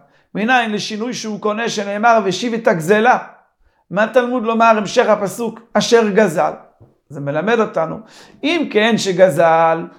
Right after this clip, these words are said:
יחזיר את אותו חפץ עצמו, ואם לאו, דמים בעלמא באי שילומה, כי את החפץ עצמו הוא גנב,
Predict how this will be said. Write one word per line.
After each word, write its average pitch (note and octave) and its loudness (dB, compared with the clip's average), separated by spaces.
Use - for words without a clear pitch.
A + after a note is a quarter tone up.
יחזיר E3+ 0
את E3+ -6
אותו E3 -4
חפץ E3+ -6
עצמו, G3+ 0
ואם C#3 -12
לאו, A#3 4
דמים G#3+ -6
בעלמא A#3+ 2
באי A#3 0
שילומה, B3 -8
כי A3+ -6
את G#3 -6
החפץ A3+ -2
עצמו A3+ -6
הוא A3 -2
גנב, F#3 -4